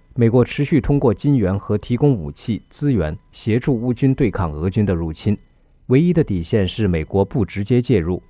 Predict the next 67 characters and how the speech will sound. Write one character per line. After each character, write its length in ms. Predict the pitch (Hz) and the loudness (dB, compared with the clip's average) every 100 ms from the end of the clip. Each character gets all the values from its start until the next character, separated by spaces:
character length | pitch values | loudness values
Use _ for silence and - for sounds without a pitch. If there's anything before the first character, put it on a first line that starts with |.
| - | -14
参 240 | - 110 | -4 0
与 120 | 117 87 | 0 0
战 200 | 90 80 | -4 -2
争。 220 | 101 104 _ _ _ _ _ - | -2 -2 _ _ _ _ _ -2
但 160 | 156 | -2
据 140 | 143 147 | 2 0
白 160 | 101 | 2
宫 180 | 107 147 | 2 0
指 160 | 107 69 | 0 -10
出， 300 | - 92 - _ _ - - | -4 -4 -4 _ _ -16 0
对 160 | 165 | 2
俄 180 | 123 156 | 4 4
国 140 | 156 | 4
的 80 | 131 | 2
黑 180 | - 160 | 2 2
客 200 | 156 131 | 4 2
攻 200 | 107 104 | 2 0
击 240 | - 107 - | 0 -4 -4
不 140 | - 110 | -4 0
算 240 | 160 104 | 2 0
是 180 | - 85 | -2 -6
直 200 | - 85 | -6 -4
接 180 | 98 92 | -2 0
介 160 | 95 | 0
入， 180 | 80 85 - _ _ _ - | 0 -4 -6 _ _ _ -2
意 100 | 175 | 0
思 140 | 160 | 2
就 140 | 143 | 0
是 160 | 131 117 | 2 2
没 180 | 98 135 | 2 4
有 100 | 98 | 2
违 160 | 87 | 2
反 200 | 110 95 | 0 0
美 160 | 98 71 | -2 -4
国 180 | - 82 | -4 -2
政 180 | 127 90 | 0 -2
策。 240 | 92 - _ _ _ _ _ _ | -4 -12 _ _ _ _ _ _
路 100 | 170 | 0
透 160 | 151 143 | 4 4
社 140 | 165 | 4
报 180 | 110 90 | 2 0
道， 240 | 78 64 - _ _ _ _ | -2 -6 -10 _ _ _ _
美 120 | 127 | 2
国 140 | 120 139 | 4 4
国 140 | 151 | 4
家 160 | 151 156 | 4 2
安 100 | 156 | 2
全 160 | 143 | 2
局 180 | 143 143 | 2 0
长 240 | 143 85 85 | 0 -2 -2
和 200 | - 117 | 0 2
网 280 | 85 78 82 | 2 -2 -4
站 220 | 135 113 | 0 0
司 180 | - 147 | 0 0
令 160 | 139 117 | 0 0
部 140 | 123 | -2
司 180 | - 147 | -2 0
令 180 | 127 95 | 2 2
仲 220 | 139 101 | 0 0
宗 160 | 113 | 0
根 180 | 117 135 - | 0 -2 -2
周 160 | 135 127 | -2 0
三 220 | 123 123 | 2 2
对 140 | 117 | 2
媒 160 | 82 95 | 0 -2
体 160 | - | -6
说， 260 | - 95 | -6 -2